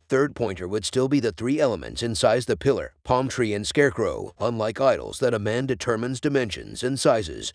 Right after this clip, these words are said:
making it taller like a palm tree and even giving it an identity that can be scary like a scarecrow, our God is not like that. Instead, our God is immeasurable and carries an identity so good that he had to bless us with it.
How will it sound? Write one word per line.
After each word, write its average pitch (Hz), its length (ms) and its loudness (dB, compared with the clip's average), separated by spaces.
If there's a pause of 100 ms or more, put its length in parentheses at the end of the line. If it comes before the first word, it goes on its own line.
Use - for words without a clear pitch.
making 123 300 0
it 139 100 0
taller 110 300 2
like 104 180 -4
a - 80 -2
palm 127 300 0
tree 101 260 -4
and 98 140 -4
even 113 220 -2
giving 120 260 0
it 110 100 -2
an 110 80 -2
identity 104 480 -2
that 101 180 -6
can 113 140 -2
be 98 140 -4
scary 123 340 2
like 107 220 -2
a 120 40 0
scarecrow, 113 720 0
our 113 160 4
God 107 300 4
is 95 140 -4
not 123 180 2
like 107 160 -2
that. 69 380 -2 (160)
Instead, 123 400 2
our 113 140 6
God 104 280 2
is 110 140 -2
immeasurable 101 580 0
and 110 160 -4
carries 131 380 2
an 123 80 4
identity 113 480 0
so 127 200 2
good 113 260 0
that 104 120 0
he 107 120 -4
had 104 200 2
to 131 80 0
bless 120 320 2
us 92 180 -2
with 117 160 2
it. 58 220 -12